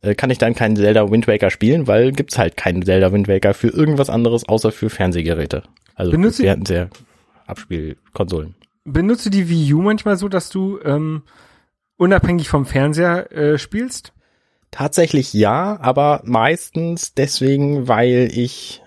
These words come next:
Speaker 1: ähm, weil der Fernseher anderweitig gebraucht wird für Sportübertragung.
Speaker 2: Ähm, das ist ja egal. Also allein, alleine diese Funktion. Also ich benutze die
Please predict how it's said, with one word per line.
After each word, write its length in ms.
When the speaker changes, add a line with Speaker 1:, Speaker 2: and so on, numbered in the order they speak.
Speaker 1:
ähm, 440
weil 220
der 100
Fernseher 340
anderweitig 460
gebraucht 360
wird 140
für 380
Sportübertragung. 760
Speaker 2:
Ähm, 300
das 100
ist 80
ja 80
egal. 240
Also 160
allein, 480
alleine 380
diese 200
Funktion. 480
Also 160
ich 100
benutze 420
die 140